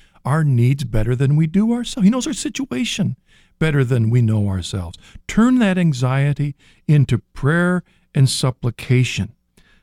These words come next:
Let your request be made known to God. It's not that he doesn't know,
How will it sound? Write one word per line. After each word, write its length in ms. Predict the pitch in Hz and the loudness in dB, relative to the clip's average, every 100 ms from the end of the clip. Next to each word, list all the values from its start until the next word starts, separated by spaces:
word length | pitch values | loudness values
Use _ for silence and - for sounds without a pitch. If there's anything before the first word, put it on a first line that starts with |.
| - | -2
Let 180 | 139 160 | -2 2
your 80 | |
request 320 | 180 170 175 - | 0 2 -2 2
be 100 | 180 | 4
made 300 | 180 175 160 | 4 4 4
known 300 | 175 214 208 | 4 4 2
to 80 | |
God. 160 | 170 131 | 2 0
It's 100 | 113 | 0
not 80 | 175 | 0
that 60 | |
he 40 | 196 | 0
doesn't 220 | 139 135 | -2 0
know, 460 | 113 139 220 135 | 2 2 2 -2